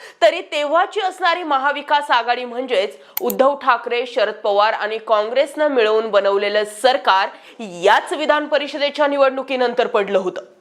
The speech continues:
आताही तेच घडू शकतं का? मात्र यावेळी डाव फडणवीसांनी लावलाय का पवारांनी लावलाय, यावरती मात्र आता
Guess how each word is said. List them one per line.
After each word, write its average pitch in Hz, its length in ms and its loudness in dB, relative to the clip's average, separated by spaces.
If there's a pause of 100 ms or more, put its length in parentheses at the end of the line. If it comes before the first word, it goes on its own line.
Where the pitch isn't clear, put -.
(420)
आताही 233 560 2 (280)
तेच 262 260 4
घडू 226 320 0
शकतं 339 340 2
का? 311 180 0 (800)
मात्र 185 260 0 (180)
यावेळी 240 480 2
डाव 214 300 2 (360)
फडणवीसांनी 311 760 0
लावलाय 294 320 2 (1040)
का 208 60 4
पवारांनी 269 640 2
लावलाय, 226 320 2 (680)
यावरती 285 600 2
मात्र 214 280 2
आता 196 260 2